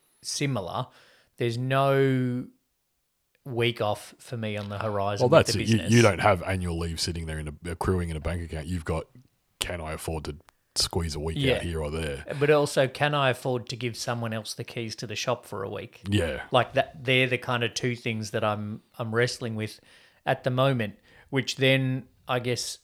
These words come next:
Speaker 1: is forcing both of us to make the most of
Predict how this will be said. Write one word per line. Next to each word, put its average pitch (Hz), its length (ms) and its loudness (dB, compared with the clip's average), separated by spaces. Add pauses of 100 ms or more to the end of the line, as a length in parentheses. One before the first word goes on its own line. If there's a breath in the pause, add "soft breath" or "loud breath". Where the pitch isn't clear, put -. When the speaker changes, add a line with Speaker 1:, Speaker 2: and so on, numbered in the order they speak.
(140)
Speaker 1:
is 117 180 -8
forcing 117 640 -2
both 110 280 0
of 104 140 -2
us - 380 -8 (720 soft breath)
to 131 140 -2
make 117 300 0
the 120 60 0
most 113 440 -2
of 104 400 -4